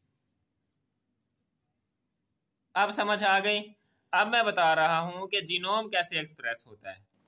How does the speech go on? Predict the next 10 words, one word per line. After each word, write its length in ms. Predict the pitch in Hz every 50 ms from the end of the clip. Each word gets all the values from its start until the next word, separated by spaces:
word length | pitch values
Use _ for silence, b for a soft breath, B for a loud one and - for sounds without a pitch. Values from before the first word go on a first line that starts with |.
| _ _ _ _ _ _ _ _ _ _ _ _ _ _ _ _ _ _ _ _ _ _ _ _ -
मेरे 220 | 151 170 175 170
साथ, 360 | 170 190 160 165 165 - -
मैं 160 | 185 175 180 139
एंड 220 | 180 185 190 202
में 120 | 208 214
क्वेश्चंस 400 | 208 196 180 165 - 185 175 170 170
के 80 | 165
आंसर 300 | 147 139 139 143 165 -
करूंगा। 440 | - 117 110 104 104 101 95 95 98 101 _ _ _ _ _ _ _ _ _ _ _ - - -
न्यूक्लियस, 680 | 135 135 151 170 170 175 196 202 214 220 220 214 214